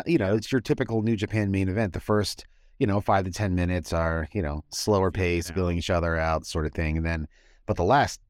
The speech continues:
Speaker 1: fifteen minutes of that match were just absolute fire.
Speaker 2: Yeah, and, uh, what I thought was really cool, um, did you, did you watch it Japanese or English?
Speaker 1: I watched the English.
Speaker 2: Okay, so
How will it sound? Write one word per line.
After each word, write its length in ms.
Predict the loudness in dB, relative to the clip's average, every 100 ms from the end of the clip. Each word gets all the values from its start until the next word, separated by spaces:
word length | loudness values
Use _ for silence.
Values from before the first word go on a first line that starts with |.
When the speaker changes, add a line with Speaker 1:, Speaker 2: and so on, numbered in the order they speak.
| -16
Speaker 1:
fifteen 460 | -2 -2 0 -2 0
minutes 240 | 0 0
of 40 |
that 140 | -4 -2
match 240 | -4 -4
were 60 | -8
just 240 | -8 -2
absolute 420 | 0 0 -2 -8
fire. 500 | 0 2 2 -2 -8 -4
Speaker 2:
Yeah, 300 | 0 0 -2 -6 0
and, 460 | 0 2 0 0
uh, 520 | 2 2 0 -2 -4 -8 _ _ _ _ _ _ 0
what 180 | 4
I 60 | 4
thought 200 | 4 2
was 120 | 0
really 240 | 0 0 2
cool, 420 | 2 4 2 0
um, 540 | 0 2 2 0 -4 -8 _ _ _ -2
did 220 | -2 -2
you, 100 | -6 -8 _ _ _ _ _ -10
did 160 | -4
you 100 | 0
watch 260 | 4 4 6
it 180 | 4 2 0
Japanese 460 | 2 4 4 2 2
or 80 |
English? 520 | -2 -2 -4 -8 -14 _ _ _ 2
Speaker 1:
I 100 | 4
watched 240 | 6 4
the 100 | 0
English. 400 | -2 -4 -6 -6 -4
Speaker 2:
Okay, 260 | -2 -2 -4
so 280 | -6 -6